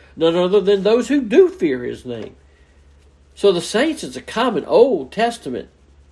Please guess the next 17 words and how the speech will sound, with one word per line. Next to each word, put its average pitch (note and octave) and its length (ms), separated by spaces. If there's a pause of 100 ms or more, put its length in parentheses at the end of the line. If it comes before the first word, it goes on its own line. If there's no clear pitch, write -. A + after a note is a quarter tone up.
(280)
title G#3 360
for E3 100
redeemed F3+ 480
people. C4+ 420 (380)
Guess C#3+ 180
what? - 360 (280)
It's - 180
a - 60
common D#3 440
New E4 160
Testament E3 500
title, B2 460 (180)
a B2 80
title C3+ 420 (240)
for E3 80
redeemed C#3 460
people. - 380